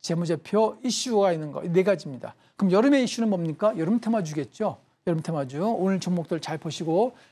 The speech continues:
제가 이제 여기 오늘 자료에 갖고 있지 않은 장마 테마주까지 설명을 드렸습니다. 자연과 환경, 이화공영. 그냥 두 종목만 보시면 돼요. 복-, 복잡하게 하실 것도 없어요. 다만 그 종목을 거래하실 때 그때 재무제표가 안정적이냐, 영업이익이 적자냐,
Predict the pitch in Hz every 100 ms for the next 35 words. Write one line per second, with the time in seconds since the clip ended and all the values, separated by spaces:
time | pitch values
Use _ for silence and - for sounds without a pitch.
0 | - 190 208 202 208 208 214 214 190 202
1 | 202 151 208 202 180 - 185 220 220 -
2 | _ - 156 170 214 226 220 214 196 -
3 | 180 165 202 190 160 - 160 147 151 214
4 | 240 _ _ - 160 175 170 156 202 151
5 | 214 262 - _ _ 190 190 180 180 208
6 | 139 - _ 214 208 202 254 277 262 160
7 | 214 247 202 190 196 180 - 233 185 190
8 | 190 - 175 208 151 143 151 - _ _
9 | - 202 226 202 214 226 233 - 175 185
10 | 190 160 208 208 190 - 220 208 185 190
11 | - 180 208 214 - _ _ _ 156 175
12 | 220 226 202 185 160 160 190 123 - _
13 | - 165 185 180 - 131 175 160 170 220
14 | 262